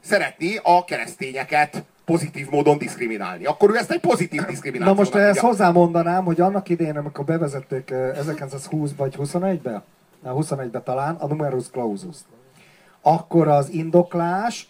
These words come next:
Speaker 2: mint később egyébként az első zsidó törvényeknél az volt, hogy a hátrányos helyzetben lévő,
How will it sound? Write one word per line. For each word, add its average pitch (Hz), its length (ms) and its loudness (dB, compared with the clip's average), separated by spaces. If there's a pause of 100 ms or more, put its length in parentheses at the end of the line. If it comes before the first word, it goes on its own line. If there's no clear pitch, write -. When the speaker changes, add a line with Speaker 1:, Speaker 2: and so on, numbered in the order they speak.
(140)
Speaker 2:
mint 143 300 -10
később 196 520 0
egyébként 139 480 -4
az 131 140 -8
első 151 280 -2
zsidó 131 320 -2
törvényeknél 123 800 -4
az 120 220 -4
volt, 160 360 4 (400)
hogy 139 180 -2
a 139 40 2
hátrányos 147 840 0
helyzetben 120 800 -10
lévő, 123 720 4